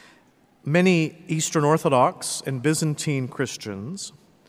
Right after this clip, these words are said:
criticize our first Eucharistic prayer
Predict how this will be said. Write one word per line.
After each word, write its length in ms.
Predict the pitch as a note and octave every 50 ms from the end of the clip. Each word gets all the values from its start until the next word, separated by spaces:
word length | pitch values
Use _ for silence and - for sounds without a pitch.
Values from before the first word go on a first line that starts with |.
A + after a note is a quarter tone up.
| _ _ _ _ _ _
criticize 880 | - - - F#3 F3+ F#3 - - - C#3 B2 A#2+ A#2 C3 D#3 D#3 - - - - - -
our 340 | C3 C3+ C3 C3 C#3+ D#3+ E3+
first 500 | - - - E3 D#3 D#3 - - - -
Eucharistic 720 | C#3+ B2+ - - C3 B2 B2 - - - C3+ A#2+ - -
prayer 500 | - A3+ A3+ G#3 C3 F#2+ F2+ - -